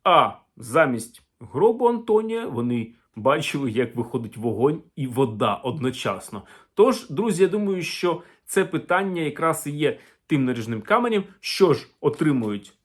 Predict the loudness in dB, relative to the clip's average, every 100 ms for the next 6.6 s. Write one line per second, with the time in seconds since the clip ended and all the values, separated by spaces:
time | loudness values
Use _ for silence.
0 | _ -4 -4 -2 0 0 -2 -6 -8 -4
1 | -2 -2 -4 -6 -8 -8 -12 _ -4 -2
2 | 0 0 0 -6 -4 -4 -2 -4 -4 0
3 | 2 2 -2 -2 -4 -4 -10 -4 -2 -2
4 | -8 -4 -2 -2 -4 _ -20 -12 -4 -2
5 | -2 -4 -6 -8 -4 -4 -4 -8 _ -12
6 | -10 -10 -10 -6 -6 -6